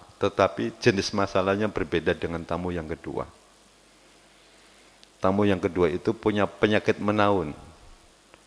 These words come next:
Apa penyakit menaunnya? Melarat, Kang Iyas. Dari kecil sampai tua kok hidupnya kekurangan terus. Melarat terus.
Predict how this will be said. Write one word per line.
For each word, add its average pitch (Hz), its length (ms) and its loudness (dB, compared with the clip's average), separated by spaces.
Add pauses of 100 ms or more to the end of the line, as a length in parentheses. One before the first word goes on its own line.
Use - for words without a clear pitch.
(320)
Apa 113 320 4
penyakit 101 320 2
menaunnya? 101 640 0
Melarat, 107 560 4 (160)
Kang 80 160 -6
Iyas. - 480 -10 (1200)
Dari 85 160 6
kecil 104 480 4
sampai 98 240 4
tua 113 160 6
kok - 320 0
hidupnya 101 400 -2
kekurangan 104 800 2
terus. - 320 -8 (1120)
Melarat 92 480 6 (160)
terus. - 480 -4